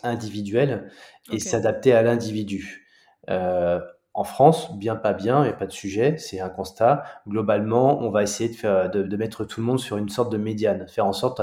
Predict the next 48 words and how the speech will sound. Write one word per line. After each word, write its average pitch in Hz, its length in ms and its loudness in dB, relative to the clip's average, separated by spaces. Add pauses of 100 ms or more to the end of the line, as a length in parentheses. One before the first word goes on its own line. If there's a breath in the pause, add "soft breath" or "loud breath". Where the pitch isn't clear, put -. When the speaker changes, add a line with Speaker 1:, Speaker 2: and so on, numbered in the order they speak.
(100)
Speaker 1:
de, 98 60 -2
d'amener 110 340 0
un 104 40 -2
maximum 123 720 0
de 110 100 -2
monde 123 180 0
dans 113 80 2
la 104 100 0
performance. 101 640 -4 (380 loud breath)
Alors, 95 160 0
Speaker 2:
Mm. - 20 -6
Speaker 1:
c'est, 101 300 -6
c'est 104 180 -6
très - 180 -2
noble 151 160 6
de 113 80 0
vouloir 110 280 0
emmener 107 160 -4
un 104 60 -2
maximum 104 460 -4
de 110 80 -2
monde 127 340 2
vers 107 100 2
la 98 100 2
performance, 107 540 -2
que 101 100 -6
ce 104 120 -10
soit 98 200 -2
à - 20 -4
l'école, 123 460 2 (340 loud breath)
que 101 80 -6
ce 104 120 -14
soit 101 200 -4
au 98 40 0
Speaker 2:
Mhm. 98 60 -4
Speaker 1:
travail, 135 680 4
euh, 92 220 0
dans 95 120 -4
l'entreprise, 104 440 -6
et 101 100 -4
cetera. 113 520 -2 (340 loud breath)
Mais 107 80 -8
ça 110 180 -2
crée - 180 0
une 120 60 2
sorte 117 300 0
de 107 60 0
médiane 110 580 2